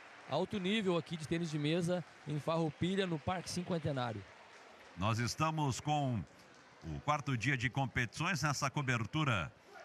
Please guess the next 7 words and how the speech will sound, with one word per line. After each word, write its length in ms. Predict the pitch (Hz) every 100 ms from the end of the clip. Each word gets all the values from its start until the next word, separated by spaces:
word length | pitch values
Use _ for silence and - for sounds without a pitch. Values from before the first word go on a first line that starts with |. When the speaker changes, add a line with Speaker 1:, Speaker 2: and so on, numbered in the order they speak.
| -
Speaker 2:
da 80 | 101
Deaflympics, 1040 | - 135 139 135 139 131 - 120 95 - - -
eh, 120 | 87
T 160 | - 127
V 220 | 139 135
by 440 | 87 135 139 123
X-Play. 800 | 123 - - - 160 208 208 202